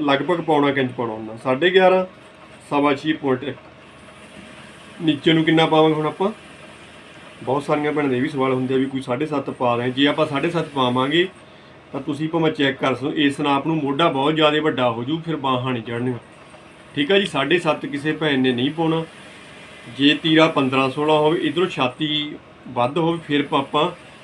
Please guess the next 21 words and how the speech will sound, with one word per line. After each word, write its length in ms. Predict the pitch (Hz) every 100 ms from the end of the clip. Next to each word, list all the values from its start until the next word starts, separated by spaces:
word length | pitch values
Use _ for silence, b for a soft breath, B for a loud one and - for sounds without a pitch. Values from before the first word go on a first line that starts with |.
| - -
ਸਾਢੇ 180 | 147
ਸੱਤ 180 | 165 165
ਪਾ 220 | 139 127
ਸਕਦੇ 260 | 123 135 156
ਕਿਸੇ 240 | 139 135
ਹਾਲਤ 280 | 139 123 120
ਦੇ 80 | 131
ਵਿੱਚ। 140 | 117
ਸੌ 300 | 117 143 139
ਦੇ 100 | 139
ਵਿੱਚੋਂ 240 | 147 139 165
ਇੱਕ 220 | 156 151
ਅੱਧੀ 140 | 139
ਭੈਣ 260 | 151 151 131
ਦੇ 100 | 117
ਨਹੀਂ, 140 | 127
ਤਾਂ 100 | 143
ਸਾਢੇ 260 | 165 143 165
ਸੱਤ 240 | 165 151
ਨਹੀਂ 140 | 135 127
ਪਾਉਣਾ। 320 | 143 147